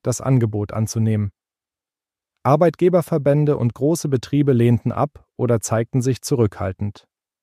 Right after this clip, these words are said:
Hauptgeschäftsführer Jörg Thoma fordert stattdessen dauerhafte Hilfen wie niedrigere Sozialabgaben und Maximalpreise für Energie.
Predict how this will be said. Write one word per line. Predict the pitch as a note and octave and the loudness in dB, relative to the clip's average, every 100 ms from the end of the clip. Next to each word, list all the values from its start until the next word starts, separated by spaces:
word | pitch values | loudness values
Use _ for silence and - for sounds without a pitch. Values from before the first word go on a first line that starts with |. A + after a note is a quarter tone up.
| _ _ _ _ _ - | _ _ _ _ _ 0
Hauptgeschäftsführer | E3 - - - D#3+ - - F3 E3 D3+ | 0 0 -6 -4 -4 -6 -4 -2 2 2
Jörg | B2 A2+ - | 2 0 -2
Thoma | - C3 C#3 C#3 | -2 0 2 0
fordert | - C3+ C3+ A#2+ | 0 0 0 0
stattdessen | - C3 C#3 B2+ C#3 A#2+ | -2 -2 -2 0 0 0
dauerhafte | B2+ D3 B2+ B2+ - B2+ | 2 2 2 0 -2 2
Hilfen | B2 C#3 - C#3 B2+ | 2 2 0 -2 0
wie | A#2+ | 0
niedrigere | B2+ D#3+ - C3 A#2+ A#2 | 2 0 -2 -2 0 0
Sozialabgaben | A2+ B2 - C3 C#3 B2+ - B2 A#2+ C3 | 0 -2 -2 -2 0 -4 -2 -2 0 0
und | A#2+ | -2
Maximalpreise | A2+ A#2 - B2 B2+ C3+ - B2 A#2+ A#2+ | -2 -2 0 2 2 0 0 -2 0 -2
für | C3 | -2
Energie. | A#2+ B2 A#2+ D3 | 0 0 2 0